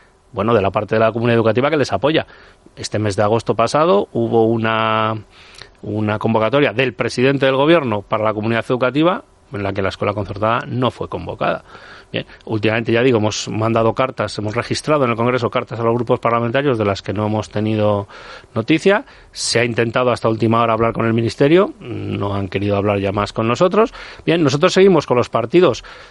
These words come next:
que, que pueden apoyar, porque aquí ya habéis visto que ha estado muy cerca y, y, y con algún apoyo más, pues se podría haber modificado alguna parte de la ley.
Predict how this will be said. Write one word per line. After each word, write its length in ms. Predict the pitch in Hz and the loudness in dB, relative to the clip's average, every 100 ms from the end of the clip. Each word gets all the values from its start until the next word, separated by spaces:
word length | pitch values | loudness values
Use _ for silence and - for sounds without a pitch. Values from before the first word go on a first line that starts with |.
| - _ - | -20 _ -4
que, 380 | 120 113 110 101 | 0 2 0 0
que 80 | 101 | -4
pueden 260 | - 147 160 | 2 2 4
apoyar, 360 | 147 180 185 | 2 2 2
porque 240 | 139 110 107 | -2 -2 -2
aquí 300 | 110 165 - | 0 0 0
ya 180 | 117 104 | -4 -2
habéis 140 | 107 | 0
visto 200 | 127 151 | 0 0
que 80 | 127 | 0
ha 20 | |
estado 260 | - 120 123 | 0 0 2
muy 160 | 135 | 2
cerca 380 | - 175 175 208 | 2 0 2 0
y, 80 | 156 | 2
y, 600 | 123 117 123 110 127 120 | 2 0 -2 -2 -2 -4
y 60 | 110 | -2
con 220 | 117 107 | 0 2
algún 300 | 107 131 160 | 2 4 4
apoyo 360 | 160 170 175 | 4 4 4
más, 280 | 180 214 208 | 4 2 -2
pues 300 | - 135 - _ - - | -4 -2 -2 _ -20 -12
se 220 | - 101 | -6 0
podría 260 | 113 127 | 2 4
haber 140 | 139 135 | 2 2
modificado 400 | 131 127 123 123 | 2 2 0 2
alguna 280 | 117 113 104 | 2 0 0
parte 280 | 107 98 | -2 -2
de 60 | 101 | -2
la 100 | 98 | -2
ley. 140 | 95 | -4